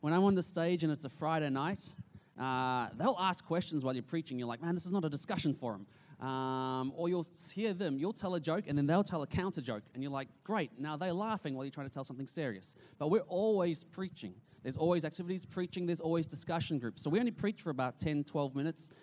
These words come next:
and then we break off into these groups. And it's phenomenal when you suddenly get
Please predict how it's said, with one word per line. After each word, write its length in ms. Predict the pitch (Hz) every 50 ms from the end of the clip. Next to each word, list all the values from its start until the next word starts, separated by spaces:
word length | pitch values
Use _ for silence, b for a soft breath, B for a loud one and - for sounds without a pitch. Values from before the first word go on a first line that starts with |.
| B B B
and 80 | - 156
then 20 |
we 60 | 196
break 320 | 226 185 - 190 190 185 -
off 120 | 185 - 170
into 140 | 156 -
these 200 | 151 156 143 -
groups. 500 | - - 151 151 123 - - - - - - B B B B B B B - -
And 180 | 143 160 165 170
it's 140 | 165 165 -
phenomenal 440 | - 180 170 165 185 220 208 165 143
when 80 | 143
you 60 | 143
suddenly 200 | 139 160 170 160
get 420 | 147 139 147 - - - - -